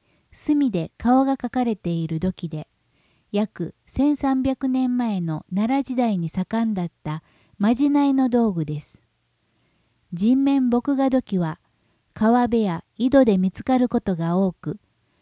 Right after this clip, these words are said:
土器に願掛けをして水に流す。言い換えると、違う世界を送るという意味があったと考えられます。ただ、その顔をめぐっては、大きく二つの説があります。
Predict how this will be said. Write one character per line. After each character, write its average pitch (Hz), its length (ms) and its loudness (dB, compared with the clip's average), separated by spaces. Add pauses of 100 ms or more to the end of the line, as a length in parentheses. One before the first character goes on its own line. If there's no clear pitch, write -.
(240)
土 233 140 2
器 214 180 -4
に 170 200 -2
願 233 240 0
掛 285 180 -4
け 220 160 0
を 180 80 0
し - 100 -10
て 165 160 -4
水 185 300 0
に 247 160 2
流 220 260 -2
す。 - 260 -8 (840)
言 240 160 2
い 262 100 -2
換 269 120 -2 (100)
え 262 60 0
る 208 120 0
と、 160 280 -4 (360)
違 262 80 2 (160)
う 285 80 4
世 277 160 -2
界 190 340 0
を 170 60 0
送 226 220 -2
る 202 160 0 (140)
と 254 140 0
い 254 100 2
う 254 100 2
意 262 120 2
味 247 140 0
が 190 120 0
あ 196 40 0
っ - 40 -2
た - 180 -6
と - 140 -6
考 180 340 0
え 190 140 0
ら 180 120 0
れ 175 120 0
ま 175 180 -2
す。 - 220 -14 (1080)
た 226 160 -2
だ、 185 240 -4 (280)
そ 247 180 4
の 285 140 4
顔 277 300 4
を 277 60 2
め 269 200 2
ぐ 233 100 2
っ 190 40 0
て 170 260 -4
は、 160 240 -4 (420)
大 262 200 4
き 240 160 -10
く 180 120 -6
二 269 280 -2
つ - 140 -8
の 202 140 2
説 175 280 -4
が 156 140 -4
あ 156 60 -4
り 147 120 -4
ま 151 180 -6
す。 - 260 -20